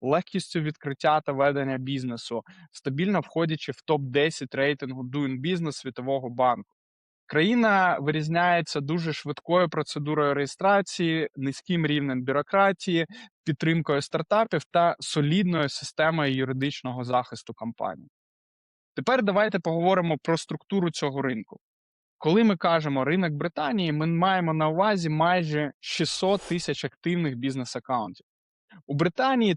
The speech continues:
топ-п'ять індустрій виглядає наступним чином. Business services — це понад сто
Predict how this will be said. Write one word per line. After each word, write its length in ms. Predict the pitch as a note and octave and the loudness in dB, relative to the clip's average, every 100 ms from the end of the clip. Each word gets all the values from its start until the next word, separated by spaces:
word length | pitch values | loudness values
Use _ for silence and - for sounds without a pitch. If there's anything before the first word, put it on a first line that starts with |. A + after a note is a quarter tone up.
| - | 2
топ-п'ять 600 | G3 - C#3 E3 F3+ E3 | 0 0 -2 2 2 0
індустрій 520 | D3+ D#3+ - A#3+ C4 | -4 -6 -6 -2 0
виглядає 540 | E3+ D#3 D3+ E3 F#3 | 0 0 0 2 2
наступним 480 | D#3+ C#3 D#3 - C#3 | 2 -4 -8 -6 -6
чином. 380 | - B2+ G2+ C2+ _ - G3+ - | -6 -8 -8 -10 _ -20 -18 -4
Business 500 | C#3 A#3+ A#3 G3+ - | 0 2 2 2 2
services — 440 | F#3+ D3+ C3+ - A2 | 4 4 2 -4 -10
це 240 | - D3 - | -2 -2 0
понад 360 | F#3+ G#3 F#3 E3+ | 0 2 2 -2
сто 460 | - - F#3+ G3 | -10 0 2 2